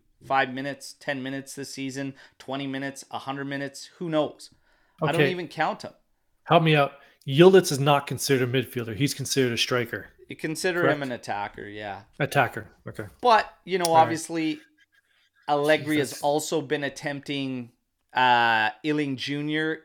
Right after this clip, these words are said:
Speaker 1: in the Mezzala role, and now that's starting to make sense to me because they
Speaker 2: Mm-hmm.
Speaker 1: are probably gonna go into this season – with five midfielders and thinking that he's gonna utilize somebody in pinches out of that role.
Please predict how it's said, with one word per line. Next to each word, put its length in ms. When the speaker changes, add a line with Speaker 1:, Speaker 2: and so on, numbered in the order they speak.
Speaker 1:
in 160
the 80
Mezzala 520
role, 260
and 220
now 300
that's 280
starting 340
to 60
make 260
sense 400
to 100
me 220
because 340
they 80
Speaker 2:
Mm-hmm. 80
Speaker 1:
are 140
probably 540
gonna 200
go 200
into 220
this 220
season – 500
with 180
five 340
midfielders 640
and 220
thinking 360
that 160
he's 180
gonna 320
utilize 640
somebody 420
in 360
pinches 640
out 140
of 80
that 200
role. 380